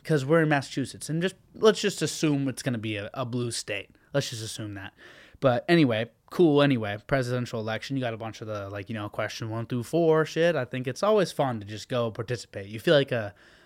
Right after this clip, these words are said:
a new, a new person when you walk out of there having voted. Get that sticker, you know? Feel great. Feel great. I do, at least. Then, uh, we got the Olympics, the Summer Olympics coming up in Paris.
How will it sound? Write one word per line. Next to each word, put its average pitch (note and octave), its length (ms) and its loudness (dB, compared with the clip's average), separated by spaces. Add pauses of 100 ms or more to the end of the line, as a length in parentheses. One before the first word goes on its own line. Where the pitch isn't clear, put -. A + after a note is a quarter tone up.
a A#2 60 -8
new, C#3 400 4
a B2 60 0
new C#3 160 4
person C3+ 420 -2
when G#2 100 -6
you G#2 80 -8
walk G#2+ 300 -4
out G#2+ 180 -4
of G#2 60 -8
there G2 220 -10
having G#2+ 360 -6
voted. G#2+ 360 -4 (560)
Get - 140 -6
that G2 180 -6
sticker, C3 520 -4
you A2 120 -4
know? A2+ 240 -4 (100)
Feel C#3+ 240 2
great. B2 400 -2
Feel B2 180 -4
great. G#2+ 160 -8
I C3+ 200 4
do, G#2+ 160 -8
at A#2+ 120 -12
least. G#2 260 -16 (680)
Then, F#3 280 6
uh, G3+ 200 4
we E3 100 0
got F#3 140 2
the - 180 -2
Olympics, D#3 540 2
the C#3+ 80 0
Summer E3+ 380 2
Olympics C#3+ 640 2
coming A#2 320 -4
up G#2 220 -6
in A#2 100 -6
Paris. D3 760 2